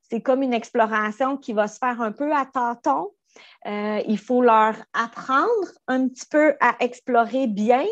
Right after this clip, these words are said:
avec leurs mains parce qu'au début, c'est de l'exploration qui est plus chaotique, là. Euh,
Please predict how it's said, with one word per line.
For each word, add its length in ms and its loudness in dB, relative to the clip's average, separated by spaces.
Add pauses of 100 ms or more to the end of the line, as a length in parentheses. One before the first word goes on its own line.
(120)
avec 300 -2
leurs 240 2
mains 260 -4
parce 220 -6
qu'au 220 2
début, 340 -6
c'est 220 -6
de 80 -2
l'exploration 720 -4
qui 140 -6
est 100 -8
plus 220 -4
chaotique, 800 0
là. 160 0 (420)
Euh, 640 -4